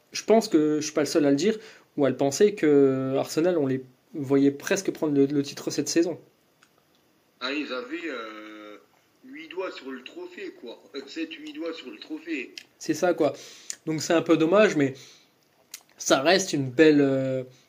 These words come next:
Speaker 1: une belle continuité pour les hommes de, d'Arteta, je trouve.
Speaker 2: Ça reste une belle saison, une belle continuité, mais, euh, c'est dommage. C'est, je suis content cette saison de ne pas être supporter d'Arsenal, quand même, mine de rien.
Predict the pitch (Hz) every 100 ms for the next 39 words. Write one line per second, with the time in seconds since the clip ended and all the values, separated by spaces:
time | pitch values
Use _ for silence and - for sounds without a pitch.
0 | _ 156 143 170 165 170 - 151 147 139
1 | 147 135 143 139 139 135 139 - 165 160
2 | 143 - 135 123 - _ _ _ _ _
3 | _ _ _ _ - 123 - 117 117 139
4 | 139 127 107 110 104 117 104 123 110 98
5 | 104 - 107 - 107 104 101 110 110 120
6 | 98 90 90 90 _ _ _ _ _ _
7 | _ - - 123 113 104 90 92 95 -
8 | - 113 107 110 110 - _ - _ _
9 | _ _ _ 339 269 381 - 208 240 247
10 | 233 226 220 202 - 190 190 196 170 165
11 | 151 175 175 175 165 - - 156 - 147
12 | 131 127 - 127 110 95 - 95 92 95
13 | 98 98 92 95